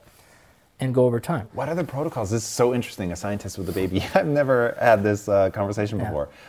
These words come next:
Speaker 2: What, do you have any other protocols that you're doing, whether it's allergy or otherwise?
Speaker 1: Yeah, I mean, we do that basically with everything. So we expose her to as many things as we possibly can.
Speaker 2: Give me
Speaker 1: Um,
Speaker 2: some examples.
Speaker 1: So the sun,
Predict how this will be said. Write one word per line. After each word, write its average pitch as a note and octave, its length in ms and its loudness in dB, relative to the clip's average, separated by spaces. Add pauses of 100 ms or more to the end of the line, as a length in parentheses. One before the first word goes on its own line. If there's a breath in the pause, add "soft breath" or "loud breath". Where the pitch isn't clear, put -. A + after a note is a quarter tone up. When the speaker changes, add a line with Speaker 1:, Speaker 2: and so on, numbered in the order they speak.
(120)
Speaker 2:
What, G#2+ 340 6
do G#2+ 80 4
you A2+ 100 4
have A2+ 160 4
any G#2 160 0
other G#2 160 2
protocols B2 460 -2
that C3 80 -6
you're B2 80 -6
doing, D#3 400 -4
whether F#2+ 260 2
it's F2 140 -2
allergy G2+ 540 2
or F#2 260 0
otherwise? D#3+ 640 0 (180 loud breath)
Speaker 1:
Yeah, F#3 200 6
I D#3+ 40 2
mean, E3 160 2
we F3 100 4
do F3 160 0
that F3 220 0
basically E3 360 -2
with C#3+ 120 -2
everything. D3+ 360 -8 (220)
So - 180 -6
we D#3 80 2
expose D#3+ 360 -2
her D3+ 140 0
to B2+ 300 -4 (840)
as B2+ 140 -2
many C#3+ 180 0
things D3 260 -4
as C3+ 40 -6
we C3 80 -2
possibly B2+ 420 -8
can. C#3+ 360 -12
Speaker 2:
Give F#2+ 120 -2
me F2+ 120 0
Speaker 1:
Um, F2 60 0
Speaker 2:
some F2+ 220 -6
examples. C#2+ 580 -8 (840 loud breath)
Speaker 1:
So - 140 -2
the F#3 80 6
sun, C#3+ 360 2